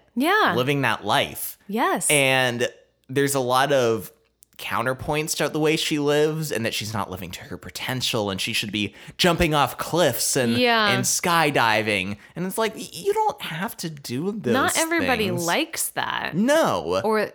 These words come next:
Speaker 1: n-, that's not gonna make everyone happy. And I agree, like,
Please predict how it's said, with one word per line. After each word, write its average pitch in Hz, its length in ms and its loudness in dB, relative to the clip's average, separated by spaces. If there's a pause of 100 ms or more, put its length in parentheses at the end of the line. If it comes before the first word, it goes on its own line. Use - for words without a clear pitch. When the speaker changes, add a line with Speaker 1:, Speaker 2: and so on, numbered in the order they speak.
Speaker 1:
n-, 220 140 -2 (120)
that's 226 240 -2
not 254 120 0
gonna 226 140 0
make 190 220 -2
everyone 170 420 -6
happy. - 640 -6
And 277 140 2
I 247 100 2
agree, 226 400 0
like, 180 320 0